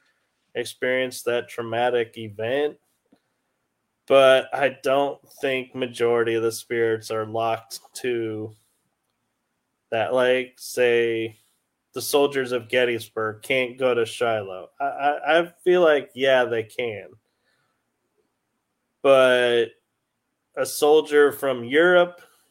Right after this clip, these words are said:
like, that died, say, at the Battle of Culloden, you're not gonna see him in America, most likely, 'cause that's such a long way, but that was such a traumatic experience for <laughs> Scottish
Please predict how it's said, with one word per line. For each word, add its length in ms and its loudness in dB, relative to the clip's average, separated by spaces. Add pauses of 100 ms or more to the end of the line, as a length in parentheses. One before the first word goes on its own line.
(580)
like, 380 -2
that 220 -2
died, 440 2
say, 340 -2
at 200 -6
the 60 -6
Battle 320 2
of 140 -6
Culloden, 640 -4 (720)
you're 120 0
not 260 2
gonna 220 0
see 340 -2
him 340 -4 (840)
in 460 -4
America, 720 -4 (180)
most 340 -4
likely, 540 -6
'cause 580 -4 (800)
that's 240 2
such 260 4
a 60 0
long 420 0
way, 500 2
but 280 0 (120)
that 240 4
was 180 -2
such 280 -4
a 80 -10
traumatic 720 -4
experience 760 -2
for 420 0
<laughs> 0 -
Scottish 840 -2